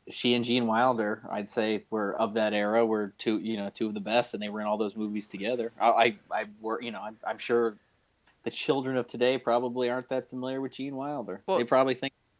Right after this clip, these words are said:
Speaker 1: Johnny Depp was Willy Wonka.
Speaker 2: Oh, God. You know, you think about that, is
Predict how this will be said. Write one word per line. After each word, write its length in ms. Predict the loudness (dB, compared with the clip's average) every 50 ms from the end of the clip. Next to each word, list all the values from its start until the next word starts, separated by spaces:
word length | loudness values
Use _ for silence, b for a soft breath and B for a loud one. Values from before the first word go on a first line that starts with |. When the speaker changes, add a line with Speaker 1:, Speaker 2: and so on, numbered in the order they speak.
| _ _
Speaker 1:
Johnny 260 | 2 4 4 2 2
Depp 240 | 0 0 0 0 0 -2
was 140 | -6 -6 -6
Willy 180 | -6 -6 -6 -8
Wonka. 280 | -8 -12 -16 -20 -20 -20 _ _ _ -20 -20 _
Speaker 2:
Oh, 120 | -14 -14 -10
God. 420 | -8 -8 -8 -6 -6 -8 -8 -10 B B B B B B B B B B B B B B _ _ _ _ _ _
You 80 | -4 -2
know, 80 | -2 0
you 160 | 0 -2 -4
think 180 | -2 -2 -2
about 220 | 2 4 4 4 6
that, 160 | 4 2 2
is 240 | 0 -4 -6 -10